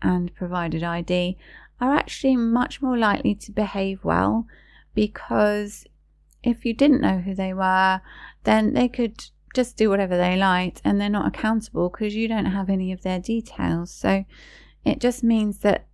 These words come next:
it's like if you're being watched, you behave better. If you're accountable, you behave better because it kind of pulls you into line.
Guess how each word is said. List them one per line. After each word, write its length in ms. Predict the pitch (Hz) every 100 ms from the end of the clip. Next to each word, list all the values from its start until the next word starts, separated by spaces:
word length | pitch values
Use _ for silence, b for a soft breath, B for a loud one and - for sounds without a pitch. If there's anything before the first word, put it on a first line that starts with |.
| _ _ _ b b b b
it's 160 | 247 240
like 220 | 269 285
if 100 | 240
you're 140 | 226 214
being 340 | 208 202 196
watched, 480 | 196 190 - - -
you 80 | 196
behave 520 | 190 180 180 180 -
better. 300 | 175 - -
If 220 | 175 -
you're 140 | 208
accountable, 800 | 202 - 190 214 - - 180 170
you 100 | -
behave 480 | 185 190 - 190 185
better 300 | 175 170 -
because 340 | 180 - 226 -
it 100 | -
kind 220 | 269 240
of 100 | 220 -
pulls 360 | - 247 220 208
you 100 | 208
into 320 | 196 190 196
line. 340 | 190 175 175